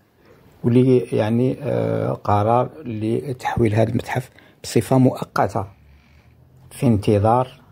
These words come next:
آه، إنشاء المتحف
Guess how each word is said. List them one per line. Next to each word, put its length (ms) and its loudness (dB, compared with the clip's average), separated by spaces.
آه، 500 0
إنشاء 440 0
المتحف 760 -2